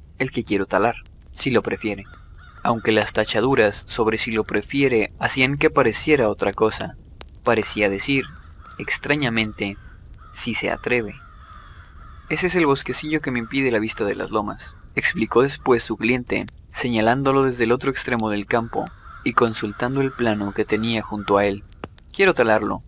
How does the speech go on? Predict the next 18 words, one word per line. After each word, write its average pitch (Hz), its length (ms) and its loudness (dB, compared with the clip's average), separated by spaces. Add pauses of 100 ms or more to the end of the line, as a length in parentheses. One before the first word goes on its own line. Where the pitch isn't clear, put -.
(140)
y 139 120 -6
que 143 120 -2
se 160 180 4
haga 180 200 8
un 170 100 0
camino 135 540 0
así 175 360 -2
y 143 100 2
así", 101 300 -4 (200)
indicó 120 420 0
la 143 80 6
dirección 113 460 0
en 101 100 -2
el 98 140 -2
plano 113 420 -2 (200)
con 107 180 -4
el 101 140 -2
dedo. 104 360 4